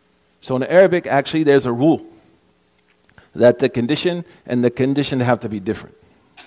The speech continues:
Yani, in azurkum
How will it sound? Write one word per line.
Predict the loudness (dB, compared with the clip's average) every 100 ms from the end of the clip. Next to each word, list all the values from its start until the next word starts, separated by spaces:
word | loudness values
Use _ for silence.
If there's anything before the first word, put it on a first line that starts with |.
| _ _ _ _ -20 _ _ _ _ _
Yani, | -8 -8 -4
in | -6 -6
azurkum | -8 -6 -2 -2 -2 -4 -4 -6